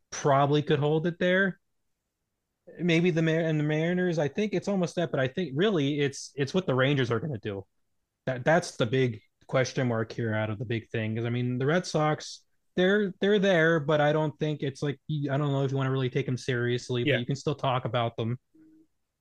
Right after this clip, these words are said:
Speaker 1: But I, I think the biggest part is, is if the Rangers can get it together, and then it's if the Rangers do get it together, which team falls out, the Blue Jays or the Mariners?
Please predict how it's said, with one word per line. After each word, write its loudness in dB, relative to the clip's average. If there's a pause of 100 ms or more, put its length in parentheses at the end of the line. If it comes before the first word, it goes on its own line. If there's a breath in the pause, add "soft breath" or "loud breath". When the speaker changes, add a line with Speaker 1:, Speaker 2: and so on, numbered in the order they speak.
(140)
Speaker 1:
But 2
I, 2
I 4
think -2
the 0
biggest 0
part 0
is, 0
is -2
if -2
the -4
Rangers -2
can -2
get 4
it -2
together, 0 (800)
and 2
then 4
it's -2
if -2
the -4
Rangers 0
do 0
get 0
it -6
together, -2
which -2
team -2
falls -2
out, -2
the -10
Blue 0
Jays 0
or 0
the -4
Mariners? -6